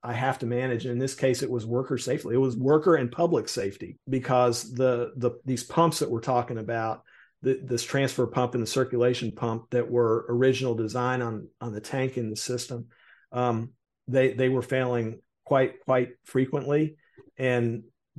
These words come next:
every time they failed and had a, a pump seal leak, that would be, somebody would have to go out there and isolate the pump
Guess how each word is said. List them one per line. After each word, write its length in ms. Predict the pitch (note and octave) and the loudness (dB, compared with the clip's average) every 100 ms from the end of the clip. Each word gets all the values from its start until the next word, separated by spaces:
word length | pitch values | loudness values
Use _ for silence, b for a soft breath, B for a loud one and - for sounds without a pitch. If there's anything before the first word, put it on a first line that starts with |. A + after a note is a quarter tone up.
| F#2+ F2 D#2 - | -20 -18 -12 -4
every 220 | C3+ C3+ | 0 2
time 240 | D3 C#3 | 2 2
they 120 | C3+ A#2 | 2 0
failed 460 | - C3+ C3+ C3 | 2 6 6 6
and 100 | A#2 | 2
had 160 | B2 B2+ | 2 2
a, 240 | A2+ G#2+ - | 2 0 -6
a 180 | A2 G#2+ | -4 -2
pump 260 | - C3+ | 0 -2
seal 280 | - C#3 C3+ | 0 2 2
leak, 340 | B2+ A#2 A2 _ _ _ _ | 4 2 -2 _ _ _ _
that 220 | A2+ B2 B2+ | 0 2 2
would 140 | A2 | 0
be, 300 | B2+ A#2+ A#2+ | 2 2 0
somebody 360 | - C#3+ C#3 B2+ | 0 4 6 6
would 140 | A#2+ | 4
have 160 | B2 A#2+ | 2 0
to 60 | |
go 220 | G#2+ B2 | 0 2
out 220 | B2 A#2 A#2 | 4 2 2
there 420 | B2 B2 A#2+ A#2 | 4 4 2 -2
and 160 | A2+ A#2 | -8 -6
isolate 480 | B2 - B2 A#2+ | -6 -4 -2 -2
the 60 | A#2+ | -4
pump 400 | - B2+ A#2+ | -4 -2 0